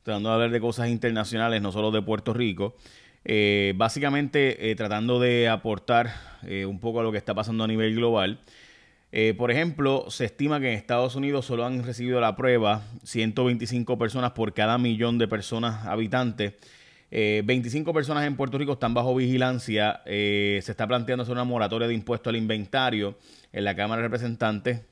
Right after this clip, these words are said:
Quizás tarde, porque es que no tenemos suficiente inventario. El problema es que hay que tener el inventario aquí antes de. Eh, también, eh, aprobaron atrasar primarias presidenciales en Puerto Rico. Donald Trump, eh, está planteando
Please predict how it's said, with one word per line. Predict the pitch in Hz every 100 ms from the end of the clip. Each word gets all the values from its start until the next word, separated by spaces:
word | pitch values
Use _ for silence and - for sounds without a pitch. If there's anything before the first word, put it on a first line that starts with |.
| _
Quizás | 101 98 95 101 - _ _ _ _
tarde, | 131 139 123
porque | 95 95
es | 90
que | 110
no | 104
tenemos | 101 107 107 101
suficiente | 92 95 117 117
inventario. | 113 101 85 110 101
El | 87
problema | 90 92
es | 104
que |
hay | 110
que | 107
tener | 107
el |
inventario | 107 104 110 110
aquí | - 123 - - - -
antes | 95 98 107 92
de. | 98 104 _ - _ - -
Eh, | - 117 110 107
también, | 131 165 185 165 170 -
eh, | 117 120 117 113 110 110
aprobaron | 107 117 131 156 139 127
atrasar | 113 107 120 113
primarias | 131 123 123
presidenciales | 131 123 120 107 120 120
en | 117
Puerto | 123 123 143
Rico. | 143 120 117
Donald | 110 139 139
Trump, | - 135 120 127 _ - - _ _ -
eh, | 110 107 104
está | -
planteando | 117 127 123 147 139 113 117 -